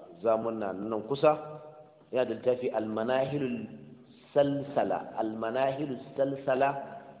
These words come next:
fil Ahadisi Al-Musalsila. Akwai shi kanshi Sakhawi mai Fathul Mughith, mai sharhin wannan littafi, yana da nashi littafin wanda ya yi shi Al-Ahadisul Musalsila, ya kawo guda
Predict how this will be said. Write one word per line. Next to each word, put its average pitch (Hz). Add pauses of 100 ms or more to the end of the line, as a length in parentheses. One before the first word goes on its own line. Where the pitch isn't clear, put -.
fil 143
Ahadisi 139 (1160)
Al-Musalsila. 117 (1160)
Akwai 139
shi 147
kanshi 143
Sakhawi 123
mai 110
Fathul 120
Mughith, 101 (140)
mai 98 (100)
sharhin 120
wannan 117
littafi, 107 (600)
yana 120
da 98
nashi 123
littafin 113 (520)
wanda 117
ya 107
yi 117
shi -
Al-Ahadisul 107
Musalsila, 117 (400)
ya 117
kawo 120
guda 113